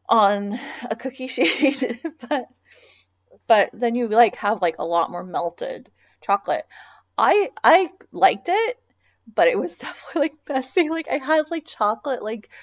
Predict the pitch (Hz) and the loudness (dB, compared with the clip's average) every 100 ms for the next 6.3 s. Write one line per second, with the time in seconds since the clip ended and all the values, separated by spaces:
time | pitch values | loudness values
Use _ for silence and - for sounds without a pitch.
0 | - 339 _ 202 190 196 - 196 _ _ | -20 -20 _ -10 -4 -6 -6 -14 _ _
1 | _ 208 190 180 214 214 220 220 226 208 | _ -20 -12 -4 -4 -2 -4 -2 -2 0
2 | 190 196 214 202 214 208 240 269 262 - | 0 -2 -6 -8 -10 -6 -6 -6 -6 -2
3 | 240 277 392 - _ _ _ _ - 277 | -2 -4 -10 -16 _ _ _ _ -10 -10
4 | 262 - - - 349 294 320 302 233 269 | -10 -12 -10 -10 -8 -6 -2 2 2 0
5 | 302 294 269 - 220 208 240 262 254 262 | -4 -6 -8 -4 -2 -2 -4 -12 -6 -4
6 | 262 254 247 | -2 -2 -4